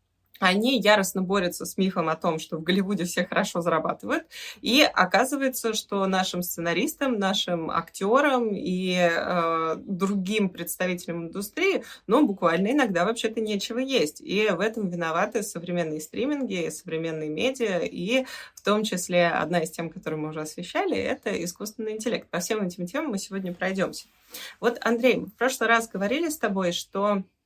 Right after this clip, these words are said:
творческих людей, а, какое-то такое изменение, э,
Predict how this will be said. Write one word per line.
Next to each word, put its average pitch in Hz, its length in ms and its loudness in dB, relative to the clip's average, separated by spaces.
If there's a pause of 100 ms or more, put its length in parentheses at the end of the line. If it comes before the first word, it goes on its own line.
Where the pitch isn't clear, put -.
(640)
творческих 196 720 4
людей, 202 480 0 (680)
а, 190 600 8
какое-то 208 320 2
такое 190 360 2
изменение, 180 1200 2
э, 165 160 0